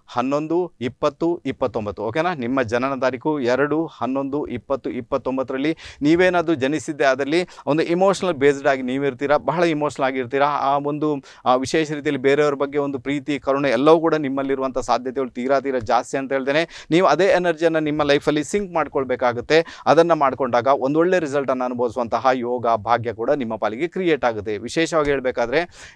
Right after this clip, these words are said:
ಎರಡು ಹನ್ನೊಂದು ಇಪ್ಪತ್ತು ಇಪ್ಪತ್ತೊಂಬತ್ತರಲ್ಲಿ ಜನನಾದವರಿಗೆ ಚಂದ್ರನ ಒಂದು ಆಧಿಪತ್ಯ ಇರುವುದರಿಂದ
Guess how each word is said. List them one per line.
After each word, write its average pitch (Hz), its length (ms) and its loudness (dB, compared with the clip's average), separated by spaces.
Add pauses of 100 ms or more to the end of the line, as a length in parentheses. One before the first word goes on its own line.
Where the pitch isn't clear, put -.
ಎರಡು 160 340 6
ಹನ್ನೊಂದು 156 320 -2
ಇಪ್ಪತ್ತು 139 280 -4
ಇಪ್ಪತ್ತೊಂಬತ್ತರಲ್ಲಿ 127 580 -2
ಜನನಾದವರಿಗೆ 120 720 -4
ಚಂದ್ರನ 175 420 0
ಒಂದು 156 200 2
ಆಧಿಪತ್ಯ 131 520 0
ಇರುವುದರಿಂದ 117 500 -4